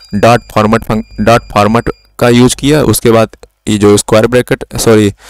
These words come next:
स्मॉल ब्रैकेट लगाया, उसके बाद यहाँ पे दो हम चीज़ें इसके अंतर्गत डालेंगे। और तो एक हम कोई स्ट्रिंग ले लेते हैं, तो स्ट्रिंग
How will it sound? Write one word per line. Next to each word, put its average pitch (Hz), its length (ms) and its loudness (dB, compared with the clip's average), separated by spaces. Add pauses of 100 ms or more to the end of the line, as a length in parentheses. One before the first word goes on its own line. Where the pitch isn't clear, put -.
(220)
स्मॉल 117 300 0
ब्रैकेट 127 300 0
लगाया, 135 280 0
उसके 117 220 0
बाद 113 160 0
यहाँ 107 140 -2
पे 123 140 -2
दो 110 400 2
हम 101 200 0
चीज़ें 110 320 -2
इसके 110 200 -4
अंतर्गत 113 380 -2
डालेंगे। 98 560 -2 (560)
और 92 500 2 (480)
तो 101 120 4
एक 113 220 2
हम 107 160 -4
कोई 107 340 2
स्ट्रिंग 135 320 -4
ले 135 80 0
लेते 127 280 -4
हैं, 127 140 -4
तो 104 160 -2
स्ट्रिंग 110 440 -4